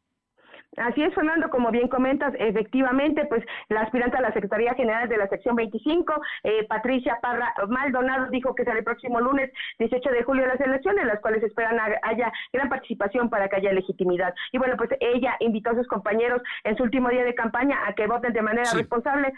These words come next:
Speaker 1: para mostrar unidad sindical, ya que se necesita cerrar filas en beneficio de los trabajadores de la salud. La información, Fernando.
Speaker 2: Bien, gracias.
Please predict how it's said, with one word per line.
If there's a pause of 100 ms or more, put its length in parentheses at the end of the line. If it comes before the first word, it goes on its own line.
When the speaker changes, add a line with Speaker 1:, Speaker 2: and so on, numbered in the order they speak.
(160)
Speaker 1:
para
mostrar
unidad
sindical, (180)
ya
que
se
necesita
cerrar
filas (180)
en
beneficio (160)
de
los
trabajadores (260)
de
la
salud. (220)
La
información,
Fernando. (260)
Speaker 2:
Bien, (800)
gracias.